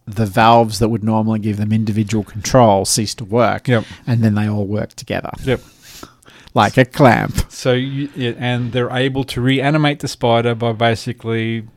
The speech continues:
Speaker 2: forcing these hydraulics to work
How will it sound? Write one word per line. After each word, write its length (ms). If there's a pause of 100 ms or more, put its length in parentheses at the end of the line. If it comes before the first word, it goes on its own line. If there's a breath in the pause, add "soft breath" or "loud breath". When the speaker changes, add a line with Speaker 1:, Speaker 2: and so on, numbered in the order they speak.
(300)
Speaker 2:
forcing 520
these 340
hydraulics 840
to 420 (100)
work 360